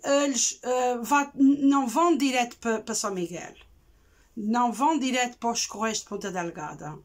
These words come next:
Daí eles dizem que leva só dez dias e pode levar mas vá direto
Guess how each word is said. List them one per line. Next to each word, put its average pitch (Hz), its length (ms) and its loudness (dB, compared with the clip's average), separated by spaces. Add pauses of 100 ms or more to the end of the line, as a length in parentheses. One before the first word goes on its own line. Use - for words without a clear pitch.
(760)
Daí 262 640 2
eles 311 200 0
dizem 262 440 -2
que 233 100 -10
leva 233 300 2
só 233 220 -2
dez 196 280 -4
dias 381 600 0
e 226 100 -4
pode 240 320 -2
levar 220 540 0 (240)
mas 220 300 -2
vá 196 240 -2
direto 240 640 0